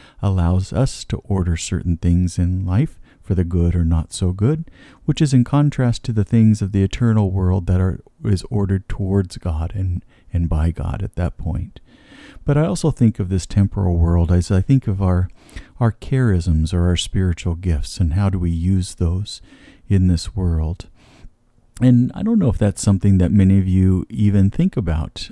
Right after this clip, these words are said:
um, you know, on a daily basis, on a weekly basis. If you do think about what is your charism at a person, as a person, what are your, you know, gifts that,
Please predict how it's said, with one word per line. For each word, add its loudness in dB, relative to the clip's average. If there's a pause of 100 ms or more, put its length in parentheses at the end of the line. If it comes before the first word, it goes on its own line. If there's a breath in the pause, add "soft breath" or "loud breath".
(120)
um, 0 (400)
you -2
know, 2
on 2
a -2
daily -2
basis, -6
on -2
a -4
weekly -2
basis. -2 (500 loud breath)
If 0
you 4
do -2
think -2
about 0
what 0
is 0
your 2
charism -2
at -2
a -2
person, -6 (420 loud breath)
as 2
a -4
person, -6
what 0
are 2
your, 0 (520 soft breath)
you 2
know, 2
gifts 0
that, 0